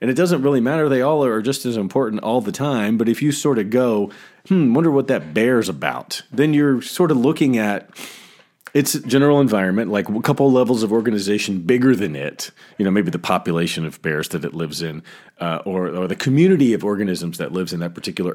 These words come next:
area of the world, and a couple of levels of organization smaller than that, than the individual bear. Maybe their reproductive system is of interest to you, or its general health of the, of its cardiovascular system,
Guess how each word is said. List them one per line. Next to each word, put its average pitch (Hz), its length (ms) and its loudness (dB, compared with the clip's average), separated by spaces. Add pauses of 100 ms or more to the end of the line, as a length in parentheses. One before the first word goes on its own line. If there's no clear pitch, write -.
area 127 300 4
of 101 60 0
the 104 80 2
world, 110 240 2
and 156 80 4
a 165 40 4
couple 160 300 2
of 135 100 2
levels 127 320 0
of 110 120 -2
organization 104 520 -2
smaller 165 460 2
than 107 160 2
that, 98 260 0 (380)
than 123 180 6
the 107 120 2
individual 101 520 2
bear. 85 280 -4
Maybe 110 240 2
their 80 120 -2
reproductive 117 640 -4
system 120 340 -2
is 113 120 0
of 107 100 -4
interest 110 360 -8
to 104 100 -8
you, 98 280 -4
or 78 120 -8
its - 200 -14
general 85 380 -6
health 143 420 -4
of 95 140 -10
the, 95 80 -6
of 78 220 -10
its - 240 -8
cardiovascular 123 920 -4
system, 117 440 -6